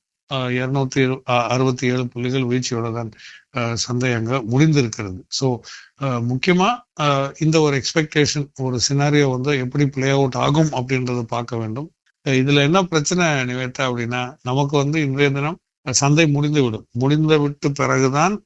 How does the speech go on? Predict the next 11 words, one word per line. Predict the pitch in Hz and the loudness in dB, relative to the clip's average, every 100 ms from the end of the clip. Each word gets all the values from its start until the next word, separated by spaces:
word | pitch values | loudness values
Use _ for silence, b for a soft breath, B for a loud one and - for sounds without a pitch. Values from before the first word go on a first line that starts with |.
| - | -6
அவங்களுடைய | 135 143 139 139 143 139 | -2 0 0 2 2 0
இந்த | 123 | -2
முடிவு | 117 123 143 135 | -4 0 0 0
வந்து | 120 135 | -2 -4
நமக்கு | 143 117 117 | -6 -6 -8
தெரிவிக்கும், | 117 120 117 113 107 - | -6 -4 -4 -8 -16 -6
அஹ், | 117 113 107 104 | -4 -2 -2 0
தெரிவிக்க, | 127 131 123 127 110 104 113 | 2 2 2 0 0 -4 -6
அஹ், | 110 110 | -6 -6
நான் | 107 120 117 117 | -4 -2 0 4
அறிவிப்பார்கள். | 135 123 110 101 98 | 4 4 0 -6 -8